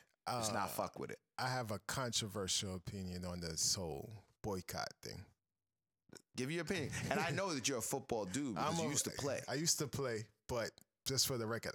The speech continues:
Speaker 2: I stopped watching football maybe five years ago.
Speaker 1: Okay.
Speaker 2: Because I realized how much time I was dedicating to it.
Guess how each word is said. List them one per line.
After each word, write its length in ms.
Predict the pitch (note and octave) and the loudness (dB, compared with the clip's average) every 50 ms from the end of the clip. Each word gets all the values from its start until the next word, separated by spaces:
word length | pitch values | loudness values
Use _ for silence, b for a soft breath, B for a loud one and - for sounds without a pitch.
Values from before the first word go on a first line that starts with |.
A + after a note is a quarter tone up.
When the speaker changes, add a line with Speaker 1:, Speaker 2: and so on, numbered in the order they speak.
| - | 2
Speaker 2:
I 120 | A2+ C#3 C3 | 2 4 6
stopped 500 | - - - - D3 C#3 C3+ - - G#2+ | 6 6 6 4 4 2 2 2 0 0
watching 360 | A2 G#2+ G#2 - - A2+ G#2 | 2 4 4 4 4 4 2
football 460 | - - A2+ G#2+ F#2+ - G2 F#2+ G2+ | 0 -2 -2 -2 -2 0 0 0 0
maybe 320 | G2+ G#2 G#2 G#2 F#2+ F#2+ | 0 0 0 -2 -2 -2
five 440 | F2 - - - B2 A2+ A2 A2 G#2+ | -2 0 0 2 2 2 2 2 0
years 300 | G#2+ G#2 G#2 G2 F#2 - | 0 0 2 2 2 2
ago. 260 | F#2+ - E2 E2 F2+ - _ _ _ _ _ _ _ _ _ _ - | 2 0 -2 -4 -4 -6 _ _ _ _ _ _ _ _ _ _ 0
Speaker 1:
Okay. 220 | A#2 A2+ - F#2+ | 0 2 2 2
Speaker 2:
Because 320 | E2 A2 - - B2 G#2 G#2 | 0 0 0 0 0 2 2
I 140 | A2+ G#2+ G#2+ | 2 2 2
realized 760 | G#2+ A2 B2+ C3+ C3+ B2 A#2+ A#2 A2 G#2 G2+ G2+ G2+ - - | 0 0 0 0 0 0 0 0 2 2 2 2 2 0 0
how 140 | A#2+ A#2+ A#2 | 0 0 -2
much 480 | A2+ A2 G2+ F#2 - - - - - - | -2 -2 0 2 4 4 4 4 2 2
time 420 | - B2 A#2+ A#2 A2 G2+ F#2 F#2 | 4 4 2 2 0 0 0 0
I 120 | F#2 G2 G2+ | 0 0 0
was 200 | F#2+ F#2+ F#2 - | 0 0 -2 -2
dedicating 640 | - - A2 A2 G2+ G2+ - - G#2 G2 F#2 F#2+ F#2+ | -2 0 0 0 0 0 -2 -2 -2 -2 -2 0 2
to 240 | - - G#2 F#2 E2+ | 2 2 2 0 -2
it. 100 | E2+ | -4